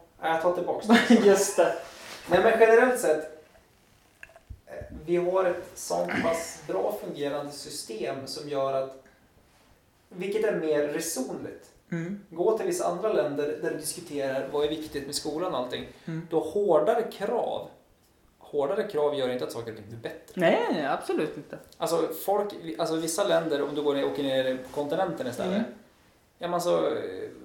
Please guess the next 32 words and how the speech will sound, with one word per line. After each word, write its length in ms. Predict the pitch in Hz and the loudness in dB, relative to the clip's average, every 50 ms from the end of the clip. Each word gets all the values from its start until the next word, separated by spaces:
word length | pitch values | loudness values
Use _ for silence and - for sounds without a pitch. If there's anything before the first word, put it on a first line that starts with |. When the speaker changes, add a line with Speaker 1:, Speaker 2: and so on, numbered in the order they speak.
| - - - - - - - - - - - _ _ | -18 -18 -18 -18 -18 -20 -20 -20 -20 -20 -20 _ _
Speaker 1:
ungdomar 580 | - 190 170 160 147 147 170 202 226 226 226 185 | -4 -2 0 0 0 0 0 0 2 2 4 4
och 80 | 143 | 4
allting 260 | 135 147 139 - 127 117 | 4 2 2 -4 -8 -6
är 40 | 120 | -6
ju 60 | 123 | -4
sönderstressade 1040 | - - - 190 175 143 123 127 120 - - 214 220 220 - - - 156 117 - - - - | -4 -4 -2 -2 -2 -2 -4 -6 -8 -8 -6 -4 -4 -4 -4 -4 -4 -4 -4 -4 -6 -6 -4
för 80 | 131 | -2
att 240 | 131 120 107 - - - - _ _ _ _ _ _ _ _ _ _ _ _ _ | -2 -2 -2 -4 -10 -14 -20 _ _ _ _ _ _ _ _ _ _ _ _ _
det 60 | - 160 | -4 -4
är 20 | |
liksom 200 | 170 170 175 170 - | -4 -4 -4 -8 -8
i 80 | 202 - | -8 -8
princip, 680 | - - 175 - - 214 226 214 208 - - - 165 | -6 -4 -4 -4 -2 -2 -4 -4 -4 -6 -12 -14 -8
typ, 400 | - 156 147 147 - - - - | -4 -4 -2 -2 -4 -12 -10 -6
åk 140 | 202 185 185 | -6 -4 -4
till 120 | - 165 170 | -4 -6 -4
Tyskland. 400 | 190 185 - - - - - - - - _ _ _ _ | -6 -8 -8 -8 -8 -10 -10 -12 -16 -20 _ _ _ _
Speaker 2:
Mm. 260 | 185 180 190 208 208 - - - _ _ _ _ _ _ _ _ _ _ _ _ _ _ _ _ _ | -8 -6 -6 -6 -8 -10 -16 -20 _ _ _ _ _ _ _ _ _ _ _ _ _ _ _ _ _
Speaker 1:
Alltså, 260 | - 175 175 170 - | 0 0 0 2 0
det 140 | 160 139 135 | -2 -2 -2
är 40 | 139 | -2
inte 180 | 196 208 202 185 | -2 -2 -2 -2
s-, 240 | 170 - - - - | -2 -4 -6 -6 -8
det 120 | 160 156 | -8 -6
är 40 | 160 | -6
inte 160 | - 208 190 | -4 -4 -4
säkert 380 | 170 - 180 165 160 160 160 151 | 0 4 4 4 4 4 2 -2
att 120 | 143 - | -2 -2
du 60 | - | -4
får 260 | 143 - - 151 147 139 | -8 -6 0 0 0 0
ett 160 | 135 - - | 0 -4 0
bra 220 | 143 139 131 120 | 2 4 4 4